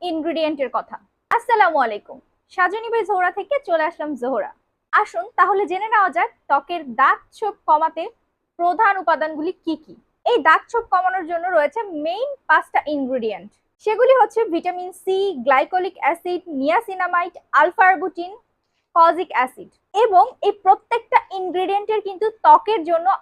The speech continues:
আলাদা আলাদা কাজ রয়েছে। তো চলুন জেনে নেওয়া যাক এই ইনগ্রিডিয়েন্টগুলি আসলে কি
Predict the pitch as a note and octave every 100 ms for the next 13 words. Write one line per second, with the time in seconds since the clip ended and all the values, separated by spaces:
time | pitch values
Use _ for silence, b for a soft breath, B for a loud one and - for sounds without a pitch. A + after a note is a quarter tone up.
0 | - D4 D#4 D4+ D4 D4 C#4 B3+ A3 A#3+
1 | F#3+ - A#3 - - E4+ _ F#4+ F#4 A4
2 | C#5+ G4+ F4+ G4 F4+ F4+ D#4+ A4+ _ -
3 | E4+ D#4 E4+ F4 F4 E4+ G#4 F#4 E4 E4+
4 | D#4+ E4+ E4 F4+ _ -